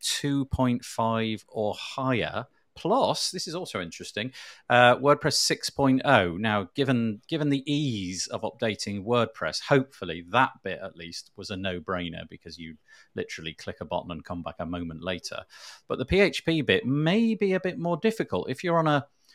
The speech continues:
a managed WordPress host, I'm guessing you can either get in touch with them or probably select something in a drop-down somewhere to see, you know, let's see if we can get onto eight point something and test things out and so on. But, um,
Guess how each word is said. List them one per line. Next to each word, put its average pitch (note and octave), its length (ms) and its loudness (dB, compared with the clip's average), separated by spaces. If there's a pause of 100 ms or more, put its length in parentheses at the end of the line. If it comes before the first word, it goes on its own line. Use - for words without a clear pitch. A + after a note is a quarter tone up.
(100)
a A#2+ 60 -2
managed E3 400 2
WordPress F2 500 -4
host, G#2 400 -8
I'm F2+ 140 -6 (240)
guessing F2+ 380 -4
you G2 120 -8
can G#2 120 -2
either G#2+ 160 2
get G#2 140 -2
in F2 100 -8
touch - 400 -4
with D#2+ 100 -4
them G2+ 100 -4
or F#2 200 -4 (280)
probably A2 400 -4
select - 520 -4
something F#2 340 -6
in F2+ 80 -6
a F2+ 40 -6
drop-down E2+ 460 -2
somewhere E2 360 -6
to - 120 -14
see, F2 360 -6 (500)
you F#2 100 -8
know, E2 220 -4
let's G2+ 180 0
see G2+ 120 0
if F2+ 100 -2
we F#2+ 80 -2
can F#2 160 -4
get F#2 160 0
onto F2 240 -4 (100)
eight G#2+ 360 -4
point E2+ 260 -6
something F2+ 420 -4
and F2 200 -6
test - 280 -2
things F#2 220 -4
out G2+ 200 -2
and E2+ 120 -6
so F2 240 0
on. G#2+ 120 -4 (520)
But, D#3 220 12
um, D#3+ 380 10